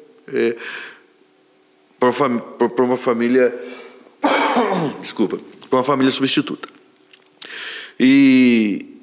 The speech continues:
e aí cumpria outra coisa que o, a lei também estabelece, que é a destituição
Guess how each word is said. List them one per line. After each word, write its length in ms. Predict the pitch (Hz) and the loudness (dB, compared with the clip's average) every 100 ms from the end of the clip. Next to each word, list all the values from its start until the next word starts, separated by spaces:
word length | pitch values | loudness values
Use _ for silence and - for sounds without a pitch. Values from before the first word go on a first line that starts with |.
| - _ 180 | -20 _ 0
e 140 | 220 | 2
aí 240 | 175 180 | 2 0
cumpria 580 | - 233 196 - 180 185 | 2 2 2 0 2 4
outra 260 | 156 156 190 | 2 2 -2
coisa 460 | - 123 104 101 | 0 2 2 -2
que 500 | - - 143 139 - _ _ _ _ - | -6 -10 -8 -8 -12 _ _ _ _ -4
o, 680 | 104 104 101 98 98 90 - | -2 0 0 -2 -4 -8 -6
a 120 | 117 | -2
lei 220 | 113 104 | 0 0
também 320 | 101 107 101 101 | 0 -2 -2 -2
estabelece, 840 | - 101 104 127 170 131 - - - - - - | -2 0 2 2 0 0 -4 -8 -20 -20 -20 -18
que 260 | - 208 156 | -4 0 2
é 320 | 135 180 143 - - - | 2 0 -4 -10 -20 -6
a 160 | - 135 | -4 -2
destituição 1300 | 123 196 226 - 156 156 147 - 135 180 143 - | 0 2 2 0 -2 0 0 0 0 0 -2 -6